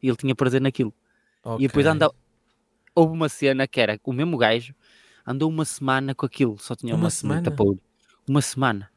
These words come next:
Speaker 1: E em plenas dores com aquela cena. Pá, era o prazer dele.
Speaker 2: Cagando. Há
Speaker 1: E depois
Speaker 2: pessoal, há pessoal
Speaker 1: foi lá
Speaker 2: muito
Speaker 1: ao,
Speaker 2: chanfrado dos
Speaker 1: foi lá
Speaker 2: cornos,
Speaker 1: ao
Speaker 2: não é?
Speaker 1: sítio e ele atirou-lhe aquela cenita.
Speaker 2: E atirou e depois ainda raspou para fazer uma, uma lata de conserva, não?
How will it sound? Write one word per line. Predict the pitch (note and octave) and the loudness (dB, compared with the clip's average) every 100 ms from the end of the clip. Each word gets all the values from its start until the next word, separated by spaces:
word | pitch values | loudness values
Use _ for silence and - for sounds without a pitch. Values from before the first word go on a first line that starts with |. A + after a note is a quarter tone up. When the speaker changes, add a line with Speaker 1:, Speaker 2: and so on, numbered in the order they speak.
| _ | _
Speaker 1:
E | B2 C3 | -4 -2
em | B2+ | -2
plenas | C3+ C#3 B2+ A2 | 4 4 4 0
dores | C3+ A#2 G2+ | 0 0 -2
com | - | -10
aquela | - A#2+ A2+ | 0 2 2
cena. | - G#2+ G2 - | -2 -8 -10 -14
Pá, | - - | -12 0
era | C#3 | 0
o | B2 | 2
prazer | C3 A2+ A2+ | 2 2 2
dele. | G2+ F#2+ _ _ _ _ _ _ - | 0 -2 _ _ _ _ _ _ -4
Speaker 2:
Cagando. | C3 G#2 G#2 | -2 0 -2
Há | C3 | 0
Speaker 1:
E | |
depois | C3 D3 | 0 0
Speaker 2:
pessoal, | G#2+ - | -4 -6
há | - | -16
pessoal | - F#3 | -4 0
Speaker 1:
foi | F3+ | 4
lá | D#3+ | 4
Speaker 2:
muito | |
Speaker 1:
ao, | B2 | 2
Speaker 2:
chanfrado | A#2+ - A2+ G#2+ | -2 -8 -10 -10
dos | A2+ | -14
Speaker 1:
foi | - F#3 | -4 -2
lá | E3+ | 2
Speaker 2:
cornos, | |
Speaker 1:
ao | E3 | 2
Speaker 2:
não | E3 | 0
é? | |
Speaker 1:
sítio | F#3 F3+ F3+ G#3 A#3 - _ _ _ - | 0 0 0 -2 -4 -6 _ _ _ -6
e | C3 | 0
ele | E3+ F3+ | 2 2
atirou-lhe | - F#3+ F#3+ F#3+ G3 G3 F#3 - _ _ _ _ - | -2 -2 0 0 0 0 -4 -12 _ _ _ _ -2
aquela | D#3 - D#3 | 0 2 0
cenita. | D#3+ E3+ E3 - | -2 -8 -12 -8
Speaker 2:
E | B2+ | -6
atirou | A2+ - B2 B2+ D3 | -4 -2 0 2 2
e | |
depois | D3+ D#3 D#3 D3+ | 2 0 -2 -2
ainda | D#3+ D3+ | -4 0
raspou | D3+ D3+ C#3+ - D#3+ | 2 2 0 0 -2
para | D#3 D#3 | 0 -2
fazer | D3+ C#3 C#3+ | 0 0 0
uma, | C#3+ D3 C#3+ C#3 C#3 | 0 -2 -2 -2 -2
uma | C#3+ C#3+ | 0 2
lata | C#3+ C#3 C3+ | 2 2 -2
de | |
conserva, | - D3+ D3+ A#2+ A#2 G#2 | 0 -2 0 0 0 0
não? | G#2 | -4